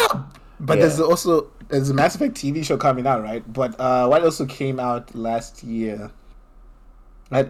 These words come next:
Speaker 1: instantly just disappeared? Uh, give me a moment. I'll find something that I could argue was on, like, that same level. Like, d-, don't get me wrong. I'm excited for the Mass Effect T V show, right?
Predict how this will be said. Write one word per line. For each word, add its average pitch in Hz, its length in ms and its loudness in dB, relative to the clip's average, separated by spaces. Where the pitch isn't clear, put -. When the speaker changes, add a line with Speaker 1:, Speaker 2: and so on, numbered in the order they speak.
Speaker 1:
instantly 127 480 -2
just 110 260 -14
disappeared? 107 680 -8
Uh, 120 880 -10
give 117 100 0
me 113 100 0
a 107 60 0
moment. 104 240 -4
I'll 113 140 4
find 107 420 -4
something 110 380 -4
that 123 160 6
I 120 60 4
could 113 220 0
argue 113 320 4
was 107 140 0
on, 104 80 -4
like, 101 140 -6
that 113 160 2
same 113 380 0
level. 107 420 -2
Like, 170 300 4
d-, 151 100 0
don't 170 160 6
get 269 140 4
me 240 60 6
wrong. 151 180 4
I'm 160 300 2
excited 160 320 4
for 147 60 0
the 127 60 2
Mass 117 220 0
Effect 113 220 -4
T 117 80 -4
V 107 100 -2
show, 107 140 -6
right? 107 220 0